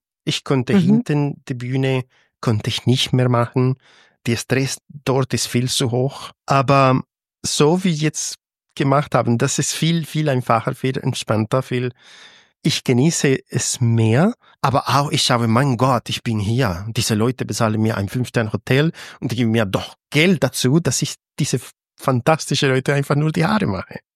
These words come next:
Speaker 1: Es, manchmal bin ich auch selber beeindruckt, dass, dass das gekommen ist. Es ist eine sehr wichtige Geschichte von mein Lei-, von mein Leben.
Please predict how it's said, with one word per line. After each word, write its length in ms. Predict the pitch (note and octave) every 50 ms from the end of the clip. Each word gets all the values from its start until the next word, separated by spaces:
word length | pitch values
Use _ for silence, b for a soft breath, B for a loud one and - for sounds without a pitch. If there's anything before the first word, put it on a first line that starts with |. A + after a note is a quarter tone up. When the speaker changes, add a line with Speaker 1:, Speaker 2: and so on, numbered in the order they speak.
| _ _ -
Speaker 1:
Es, 320 | C3 C3 C#3 - - - -
manchmal 340 | A2+ A2+ A#2+ B2 - D3 B2
bin 160 | A#2+ B2 A#2
ich 160 | A#2 A2+ A#2+
auch 300 | - - A#2 A#2 A#2+ -
selber 420 | - - - A2+ A2 A#2 A2+ G#2+
beeindruckt, 800 | G#2 A2 A2+ A#2 A#2+ A#2+ - - - A2+ - - - - B2+ A#2+
dass, 320 | - - - - - - - _ _ _ _ _ _ _ _ _ _ _ _ _ _ _ _ _ _ _ _ _ -
dass 120 | A#2+ -
das 160 | - B2 A#2
gekommen 460 | - - - - - C3+ C3 C3 A2 F#2
ist. 400 | F2 F2 - - - - - - _ _ _ _ _ _ _ _ _ _ _ _ _ _ _ _ _ _
Es 240 | - - B2+ - -
ist 100 | - -
eine 160 | D3+ C#3 C3+
sehr 220 | B2+ - - B2 A#2
wichtige 320 | B2+ B2 - - C3 C#3 B2
Geschichte 500 | - A#2 - - B2 - - - A#2+ A2+
von 220 | - - A2+ G#2+
mein 240 | G#2 G#2+ A2+ A2+ A2+
Lei-, 240 | G#2+ F2+ - - -
von 200 | - - - A2+
mein 160 | G#2+ A2 G#2+
Leben. 420 | G2+ A2 A2 G#2 - - - A2